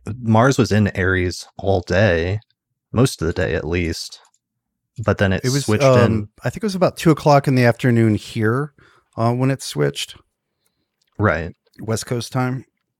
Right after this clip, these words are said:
Speaker 1: Yeah, so it's just so striking having it go in, not just in activating, you know, Mars, then going in to start squaring Saturn and Jupiter, and then eventually conjoining Uranus,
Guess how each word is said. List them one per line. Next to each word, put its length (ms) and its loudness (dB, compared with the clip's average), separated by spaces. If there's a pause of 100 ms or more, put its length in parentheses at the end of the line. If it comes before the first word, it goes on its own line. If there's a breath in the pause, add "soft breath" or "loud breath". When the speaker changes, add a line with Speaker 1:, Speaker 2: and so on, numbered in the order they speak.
(300)
Speaker 1:
Yeah, 420 2
so 500 0
it's 240 -8
just 440 -6
so 180 0
striking 840 -2
having 360 0
it 160 -4
go 180 0
in, 440 4
not 220 2
just 200 -6
in 100 -2
activating, 880 -2 (400 soft breath)
you 140 -2
know, 120 2
Mars, 460 2
then 180 -2
going 260 0
in 140 -2
to 80 -8
start 420 -4
squaring 760 -2
Saturn 600 0
and 140 -8
Jupiter, 420 -2
and 80 -4
then 120 -8
eventually 340 -6
conjoining 480 -4
Uranus, 640 0